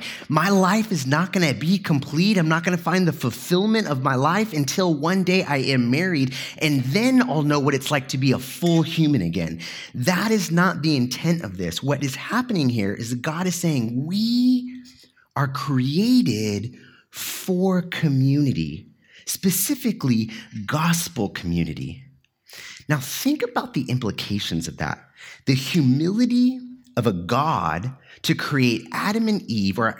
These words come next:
I should say, to create Adam first and go, "Man, I'm not gonna just have you need me. I'm also gonna have you need other people. I'm gonna design you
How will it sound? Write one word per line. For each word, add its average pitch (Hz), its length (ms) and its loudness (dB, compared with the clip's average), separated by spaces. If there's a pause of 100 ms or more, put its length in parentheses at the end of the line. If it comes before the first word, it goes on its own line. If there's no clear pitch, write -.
(120)
I 123 80 0
should 127 160 -4
say, 113 160 0
to - 120 -8
create 127 360 -2
Adam 208 320 0
first 104 480 -2
and 107 120 -2
go, 110 140 0
"Man, 127 240 0
I'm 139 160 0
not 190 160 0
gonna 202 180 2
just 127 580 -2 (240)
have 135 300 0
you 135 220 0
need 117 460 0
me. 104 600 -2 (600)
I'm 139 120 -6
also 180 600 -6 (420)
gonna 123 160 -6
have 120 320 -4
you 120 340 -2 (420)
need 110 720 0
other 95 480 -6
people. 87 560 -10 (1040)
I'm 123 60 -2
gonna 147 120 0
design 110 760 -2
you 78 420 -8